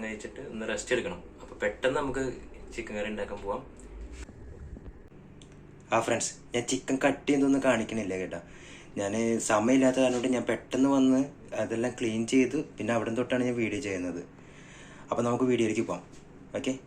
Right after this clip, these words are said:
അപ്പോൾ ഞാൻ ഈ ചിക്കൻ, എനിക്ക് വേണ്ട സാധനങ്ങളൊക്കെ കട്ട് ചെയ്ത് കാണിക്കാം. അപ്പോൾ നമുക്ക് ചിക്കനിലേക്കുള്ള സാധനങ്ങൾ കട്ട് ചെയ്യാം. അപ്പോൾ ഞാൻ ആദ്യം ഉള്ളിയും പിന്നെ പച്ചമുളകും കട്ട് ചെയ്യുന്നുണ്ട്.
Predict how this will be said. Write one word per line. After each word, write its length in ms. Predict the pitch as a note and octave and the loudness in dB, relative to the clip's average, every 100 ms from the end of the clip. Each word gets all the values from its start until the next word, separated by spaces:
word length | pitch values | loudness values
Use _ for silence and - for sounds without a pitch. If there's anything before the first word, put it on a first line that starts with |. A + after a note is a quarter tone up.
| - | -10
അപ്പോൾ 140 | F#2 A2 | -6 -2
ഞാൻ 160 | A2+ B2 | 0 0
ഈ 20 | A#2 | 0
ചിക്കൻ, 320 | - - C3 C#3+ C#3+ - - - - - - - | -4 2 4 4 0 -12 -20 -20 -20 -20 -20 -4
എനിക്ക് 180 | B2 A#2 D3 | 0 6 8
വേണ്ട 140 | C#3 C#3 | 8 8
സാധനങ്ങളൊക്കെ 560 | C3+ B2 A#2+ B2+ C3+ C3+ | 8 8 8 6 6 6
കട്ട് 180 | B2+ - | 2 4
ചെയ്ത് 180 | B2+ A#2 G#2+ | 2 4 0
കാണിക്കാം. 360 | F#2+ F2+ F2+ - - - - - - - - - - - - - - - - - - | 0 -2 -6 -10 -16 -20 -20 -20 -20 -20 -20 -20 -18 -20 -20 -20 -20 -20 -20 -20 -6
അപ്പോൾ 160 | - B2+ | 4 6
നമുക്ക് 220 | C#3 D#3+ F3 | 8 8 6
ചിക്കനിലേക്കുള്ള 600 | C#3+ C3 C#3 C3 C3 D3+ E3 | 6 8 10 10 10 8 8
സാധനങ്ങൾ 300 | D3 C3+ B2 C3 | 8 8 10 10
കട്ട് 140 | C3 | 8
ചെയ്യാം. 180 | G#2 F#2 - - - | 4 2 -4 -16 -6
അപ്പോൾ 120 | - | 2
ഞാൻ 100 | A#2+ C3+ C3 | 6 8 8
ആദ്യം 240 | B2+ C#3 C#3+ | 8 8 8
ഉള്ളിയും 280 | C3 B2+ D3+ F3 - - - - | 10 10 8 4 -4 -16 -10 2
പിന്നെ 300 | A#2 A2 G#2+ G#2 G2+ G2+ G2 - | 2 4 2 0 0 0 0 2
പച്ചമുളകും 540 | A2 - A#2 A2+ A2+ - - | 2 4 6 6 4 2 2
കട്ട് 160 | B2+ | 6
ചെയ്യുന്നുണ്ട്. 360 | A#2 A2 F#2+ F2 | 8 6 6 2